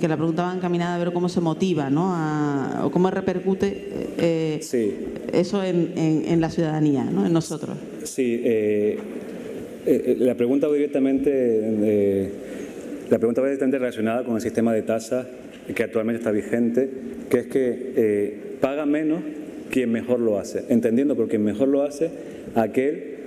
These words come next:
Speaker 2: que, que deposita correctamente los residuos en su contenedor.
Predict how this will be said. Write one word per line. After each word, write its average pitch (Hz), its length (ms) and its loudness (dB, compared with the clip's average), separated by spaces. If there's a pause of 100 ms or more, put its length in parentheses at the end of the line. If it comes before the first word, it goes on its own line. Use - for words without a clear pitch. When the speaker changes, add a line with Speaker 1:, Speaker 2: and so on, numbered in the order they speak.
(300)
Speaker 2:
que, 110 320 2 (640)
que 127 140 2
deposita 123 800 0
correctamente 135 720 2
los 131 120 0
residuos 127 440 0
en 120 100 2
su 113 160 2
contenedor. 117 680 0